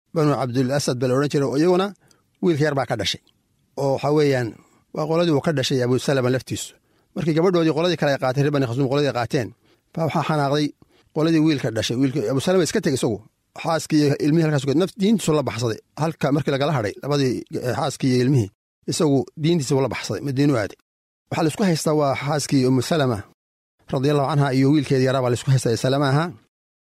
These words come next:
Marka waxay leeyihiin, "Annaguna wallahi wiilkay kama tegayno." Kuwii kalena wiilkii xoog ku qaatay, weli markay xoog kaga qaadeen gabadha, wiilka gacantii baa kala baxday. Dhibtaasay u geysteen. Waxay tiri markaas, "Wiilkii bay iga jiiteen, xataa gacantiisa ay kala baxday," bay tiri.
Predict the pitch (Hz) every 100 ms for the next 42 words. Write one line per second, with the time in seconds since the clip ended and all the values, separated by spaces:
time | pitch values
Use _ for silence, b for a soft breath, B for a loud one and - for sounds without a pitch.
0 | _ - 139 147 165 156 160 165 151 156
1 | 151 151 143 139 131 120 107 95 - 220
2 | 196 185 180 170 170 156 170 180 151 143
3 | 160 170 165 143 - 185 170 160 156 151
4 | 147 165 160 127 _ _ _ _ _ -
5 | 151 139 135 151 131 - 120 107 - 123
6 | 113 _ _ _ _ - 151 147 131 127
7 | 117 113 - - 143 156 107 _ _ 135
8 | 135 139 135 127 127 113 - _ _ _
9 | - 151 143 151 135 127 - 139 120 127
10 | 151 131 123 107 - 123 120 117 101 -
11 | 120 113 104 120